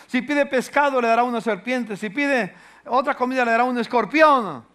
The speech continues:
Dice más: "Si vo-, si vosotros, siendo malos, dais buenas cosas a vuestros hijos, ¿cuánto más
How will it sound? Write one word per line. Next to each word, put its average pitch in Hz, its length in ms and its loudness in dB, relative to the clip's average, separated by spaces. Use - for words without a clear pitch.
Dice 190 300 -2
más: 196 240 0
"Si 202 100 -10
vo-, 180 180 -8
si 220 120 -8
vosotros, 202 420 -4
siendo 196 300 -6
malos, 185 380 -2
dais 185 180 0
buenas 180 320 -4
cosas 160 320 -8
a 151 60 -10
vuestros 147 340 -8
hijos, 160 220 -8
¿cuánto 285 640 0
más 170 300 -2